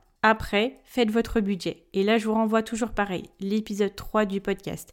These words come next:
Méthode simple, et pour les personnes justement qui me disent qu'ils manquent d'organisation, moi, je suis quelqu'un qui a eu beaucoup, beaucoup de mal à m'organiser. Donc, vraiment, croyez-moi, ça fonctionne. L'objectif est de décider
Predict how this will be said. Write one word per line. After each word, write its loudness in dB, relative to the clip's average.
Méthode 4
simple, 4
et 4
pour 2
les 6
personnes 2
justement 2
qui -4
me 2
disent -2
qu'ils -4
manquent 4
d'organisation, 2
moi, 8
je 2
suis -6
quelqu'un 2
qui 0
a 6
eu 2
beaucoup, 0
beaucoup 0
de 2
mal 2
à 0
m'organiser. 0
Donc, 4
vraiment, 8
croyez-moi, 8
ça -2
fonctionne. -4
L'objectif 2
est 4
de 2
décider 0